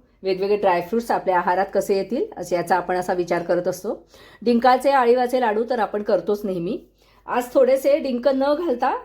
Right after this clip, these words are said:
जरा वेगळे लाडू करूया. भरपूर ड्रायफ्रुट्स घेतलेले आहेत मी त्याच्यासाठी, मखाणे घेतलेले आहेत. आता मखाणे किती हेल्दी आहेत हे आपल्याला सगळ्यांना माहिती आहे. मखाण्याचे खूप फायदे आहेत आपल्या आरोग्यासाठी, इम्युनिटी वाढते त्याच्यामुळं. त्याच्यानंतर हे जे ड्रायफ्रुट्स आहे तर ते, ते सुद्धा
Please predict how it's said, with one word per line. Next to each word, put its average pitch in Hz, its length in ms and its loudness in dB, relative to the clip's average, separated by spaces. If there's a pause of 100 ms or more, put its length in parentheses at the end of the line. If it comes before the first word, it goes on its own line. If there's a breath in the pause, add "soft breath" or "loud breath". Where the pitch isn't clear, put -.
जरा 247 180 2
वेगळे 254 360 4
लाडू 226 220 2
करूया. 226 380 0
भरपूर 247 400 -2
ड्रायफ्रुट्स 247 520 -2
घेतलेले 226 380 -2
आहेत 220 120 -8
मी 226 60 -4
त्याच्यासाठी, 220 520 -6
मखाणे 208 480 -4
घेतलेले 202 380 0
आहेत. 262 120 -4 (600 soft breath)
आता 165 240 -4
मखाणे 196 440 0
किती 226 260 -4
हेल्दी 208 340 2
आहेत 220 340 0
हे 240 40 -2
आपल्याला 190 320 -2
सगळ्यांना 190 340 -2
माहिती 190 360 -4
आहे. 247 120 -4 (100)
मखाण्याचे 185 500 -4
खूप 214 200 -8
फायदे 185 340 2
आहेत 220 100 -2
आपल्या 185 280 0
आरोग्यासाठी, 190 720 -2 (360 soft breath)
इम्युनिटी 220 420 0
वाढते 208 340 0
त्याच्यामुळं. 202 520 -2 (400 soft breath)
त्याच्यानंतर 226 400 0
हे 254 160 2
जे 262 120 6
ड्रायफ्रुट्स 240 500 0
आहे 254 140 0
तर 254 180 -2
ते, 233 420 -2
ते 226 120 4
सुद्धा 254 440 0